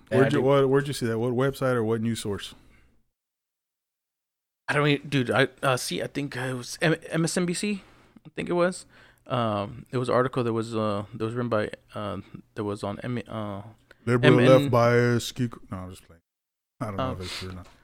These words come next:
Speaker 1: well, someone had sent it to me, and I was like, "Well, let, let me read through it." And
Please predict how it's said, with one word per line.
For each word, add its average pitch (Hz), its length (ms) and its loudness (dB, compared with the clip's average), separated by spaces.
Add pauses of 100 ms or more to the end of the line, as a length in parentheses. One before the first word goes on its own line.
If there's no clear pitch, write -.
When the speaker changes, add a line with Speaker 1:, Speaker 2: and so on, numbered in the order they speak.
Speaker 1:
well, 180 120 10
someone 220 240 6
had 180 120 10
sent 190 140 2
it 202 80 -4
to 185 80 -8
me, 175 80 -2
and 151 80 2
I 139 60 4
was 143 140 -2
like, 117 160 0
"Well, 143 240 -6
let, 151 260 -4
let 151 120 -12
me 180 120 -2
read 165 160 -2
through 135 180 -4
it." 131 160 -4
And 127 300 -10